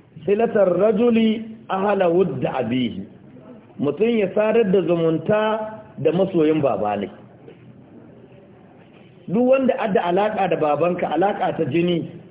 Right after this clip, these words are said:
ko alaka ta abokantaka, yana daga cikin mafi kyawun aikin da'a ka kulla alakar ka da kai da shi mai kyau,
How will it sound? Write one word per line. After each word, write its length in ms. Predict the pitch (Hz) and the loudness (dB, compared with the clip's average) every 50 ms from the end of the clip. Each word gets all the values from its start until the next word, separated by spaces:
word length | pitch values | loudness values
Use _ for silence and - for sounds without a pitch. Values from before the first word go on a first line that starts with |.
| - - | -12 -4
ko 120 | - 190 220 | -2 0 0
alaka 420 | - 190 190 202 202 196 202 180 165 | 0 0 0 0 0 0 -2 -2 -2
ta 80 | - - 175 | -2 -2 -2
abokantaka, 920 | 175 156 156 156 143 160 147 135 131 185 196 190 190 143 101 95 - - - - - - - - - | -2 -2 -2 -2 0 0 -2 0 0 -2 0 0 0 -2 -4 -6 -10 -16 -18 -20 -20 -20 -20 -14 -4
yana 360 | - 165 214 226 233 220 202 185 | 0 0 2 2 2 2 2 2
daga 160 | 175 165 170 175 | 2 0 -2 -4
cikin 260 | - - 202 208 190 196 | -2 -2 0 0 2 2
mafi 400 | 220 240 190 202 202 180 170 175 | 2 2 2 0 0 0 -2 -2
kyawun 500 | - 214 214 226 226 226 214 190 180 185 - | -2 0 2 2 2 2 2 2 0 0 0
aikin 380 | 180 196 190 196 185 180 160 | 0 0 0 0 -2 -2 -2
da'a 680 | 160 - 180 185 185 185 - 170 151 113 - - - - - - - - - - - - - | -2 -2 -2 0 0 -2 -4 -4 -6 -6 -8 -12 -16 -20 -20 -20 -20 -20 -20 -20 -16 -6 -4
ka 80 | 180 | -4
kulla 400 | 175 180 208 240 240 233 220 208 196 - | 0 2 2 2 2 2 2 0 0 0
alakar 560 | 160 156 165 185 196 196 190 190 175 - - - | 0 2 2 4 2 2 0 -2 -4 -4 -2 -2
ka 80 | 190 | -2
da 100 | 175 156 | -2 -2
kai 200 | - - 170 175 | 0 0 0 0
da 100 | 160 139 - | 0 -4 -4
shi 160 | - 170 165 | -2 -2 0
mai 220 | 156 143 123 - - | 0 0 -2 -2 -2
kyau, 200 | 170 160 123 | -2 -2 -2